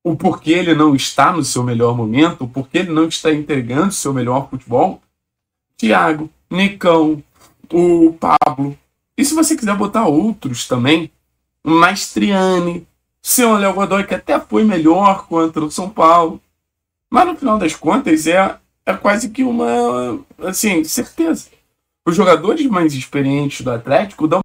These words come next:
uma resposta muito pequena. Os jogadores mais experientes do Atlético eles não conseguem trazer o toque técnico e mental que a gente precisava. E por que eu tô batendo nessa tecla? Porque,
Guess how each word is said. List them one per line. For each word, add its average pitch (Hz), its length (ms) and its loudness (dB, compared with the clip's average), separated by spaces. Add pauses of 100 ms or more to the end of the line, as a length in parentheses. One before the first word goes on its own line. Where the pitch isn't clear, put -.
uma 190 120 -4
resposta 190 520 -4
muito 196 240 -4
pequena. 208 480 -4 (560)
Os 202 240 4
jogadores 185 600 2
mais 165 200 2
experientes 139 520 -2
do 123 80 -4
Atlético 160 560 -2 (480)
eles 185 240 2
não 285 220 2
conseguem 165 580 0
trazer 143 440 0
o 147 280 -4
toque 170 480 0 (160)
técnico 180 600 0
e 147 40 2
mental 143 460 -2
que - 80 -8
a 202 40 -4
gente 202 200 -6
precisava. 240 560 -8 (1000)
E 262 60 4
por 427 180 -2
que 427 60 2
eu 427 100 2
tô 370 100 -2
batendo 190 360 0
nessa 143 260 0
tecla? 123 380 -10
Porque, 175 600 0